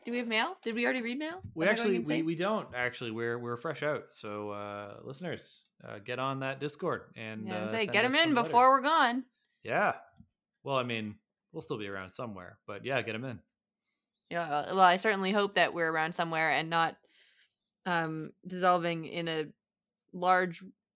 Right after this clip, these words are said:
Speaker 1: plastic tub of brine?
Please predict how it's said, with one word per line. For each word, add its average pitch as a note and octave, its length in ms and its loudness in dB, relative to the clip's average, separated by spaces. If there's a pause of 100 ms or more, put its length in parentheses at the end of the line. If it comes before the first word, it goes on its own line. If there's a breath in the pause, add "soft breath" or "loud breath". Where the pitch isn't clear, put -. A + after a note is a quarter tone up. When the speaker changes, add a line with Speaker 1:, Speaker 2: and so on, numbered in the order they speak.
(260)
Speaker 1:
plastic F#3 400 0
tub F3 240 2
of D#3+ 200 -8 (1040)
brine? F#3+ 240 0